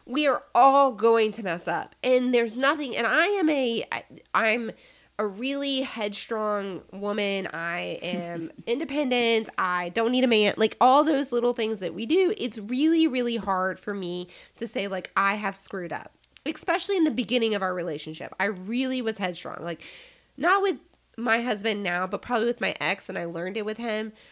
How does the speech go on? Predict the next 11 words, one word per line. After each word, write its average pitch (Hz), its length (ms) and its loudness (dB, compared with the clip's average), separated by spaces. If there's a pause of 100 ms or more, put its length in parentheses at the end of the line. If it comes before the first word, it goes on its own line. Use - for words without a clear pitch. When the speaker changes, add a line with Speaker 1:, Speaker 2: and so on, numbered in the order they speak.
(160)
Speaker 1:
But 233 340 2 (160)
I 233 540 4
realized 285 560 2
that 196 320 -2 (360)
it's, 285 280 -4 (320)
I 359 340 2
like 240 300 0 (140)
when 202 260 -4
people 214 400 -6
forgive 170 520 -10
me 240 340 -8